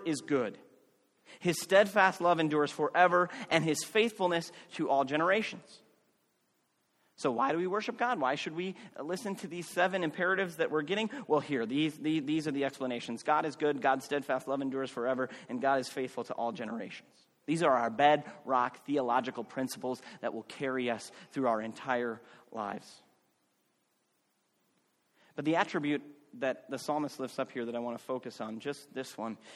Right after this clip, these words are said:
is the first, that God is good, because this seems like the most general, the most generic, the, the easiest one to sort of gloss over, right? You say, "God is good,"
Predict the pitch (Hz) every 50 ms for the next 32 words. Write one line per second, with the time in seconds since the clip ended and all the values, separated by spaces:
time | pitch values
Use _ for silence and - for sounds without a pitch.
0 | - - - 131 127 123 - - - - - - 120 107 - - - - - -
1 | - - 117 113 117 123 127 131 127 120 110 - - 123 117 110 104 - - -
2 | - - - - 135 117 143 127 - 139 156 170 - - 165 156 156 147 143 147
3 | 135 - - 113 113 110 104 113 113 - 139 139 143 143 135 135 135 - - -
4 | - - 120 120 117 104 107 107 104 110 113 117 120 127 131 127 127 - - -
5 | - - - - _ - 123 123 117 - 127 147 156 185 190 190 196 190 - 160
6 | 160 156 147 143 160 135 123 107 98 131 123 127 123 - - 123 113 104 - -
7 | - - - _ _ - 139 147 160 156 - - - 156 147 165 165 151 135 175
8 | 196 220 226 185 147 - 160 180 185 180 180 185